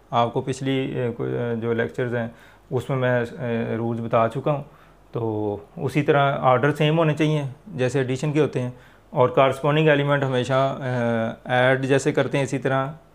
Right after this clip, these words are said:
सब्ट्रैक्शन में सब्ट्रैक्ट करेंगे, यानी ऑर्डर सेम होने चाहिए सब्ट्रैक्शन के लिए। नंबर टू, अ, कॉरस्पॉन्डिंग एलिमेंट को जो है वो माइनस करेंगे जैसे हम एडिशन के लिए करते हैं।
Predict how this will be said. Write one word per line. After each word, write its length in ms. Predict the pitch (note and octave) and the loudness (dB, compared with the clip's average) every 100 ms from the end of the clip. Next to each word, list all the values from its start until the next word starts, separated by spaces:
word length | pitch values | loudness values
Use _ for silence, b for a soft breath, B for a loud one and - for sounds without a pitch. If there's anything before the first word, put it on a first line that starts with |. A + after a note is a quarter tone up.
| - | -6
सब्ट्रैक्शन 460 | C3+ - B2+ B2+ C3+ | -4 2 2 2 -4
में 320 | B2+ C3 C#3 B B - - | -2 -4 -6 B B -10 -6
सब्ट्रैक्ट 400 | C3+ B2+ A#2 - | -2 2 0 0
करेंगे, 360 | G#2+ F#2+ G2 | -4 -4 -8
यानी 380 | G2+ G#2+ A#2 B2+ | -2 0 2 2
ऑर्डर 280 | B2+ A#2+ C#3 | 0 2 0
सेम 260 | C3+ C3 | 0 0
होने 200 | D#3 D#3+ | 2 2
चाहिए 580 | D3+ D3+ D3+ D3+ F3+ G3+ | 2 2 2 -2 -6 -14
सब्ट्रैक्शन 500 | D#3+ C#3 - C3 D3 | -8 -6 -2 -2 -2
के 100 | C3+ | -2
लिए। 200 | C#3 C#3+ | -2 -2
नंबर 320 | C#3+ C3 B2 | -4 -4 -2
टू, 340 | C3 C#3 C#3+ C#3+ B B B - | -2 0 -2 -4 B B B -10
अ, 140 | C3+ B2 | -4 -2
कॉरस्पॉन्डिंग 600 | B2+ C3+ C3 D#3 E3+ E3+ | 4 2 4 4 6 6
एलिमेंट 380 | D3 D3 C#3+ | 4 4 0
को 140 | C3+ C#3 | 0 0
जो 140 | C3+ | 2
है 140 | B2+ A#2+ | 2 0
वो 220 | B2 D3 - | -2 -8 -4
माइनस 320 | B2+ A#2+ A#2 | 0 0 -2
करेंगे 280 | - B2 B2+ | -2 -2 0
जैसे 260 | A#2+ A#2+ A#2+ | 0 0 -2
हम 280 | A2+ A#2 C#3 B B B - | -2 -4 -10 B B B -6
एडिशन 400 | B2+ A#2+ A#2+ B2 | -2 0 0 -2
के 80 | A2+ | -2
लिए 120 | A2 | -4
करते 280 | - - G#2 | -4 -6 -10
हैं। 160 | F#2 | -12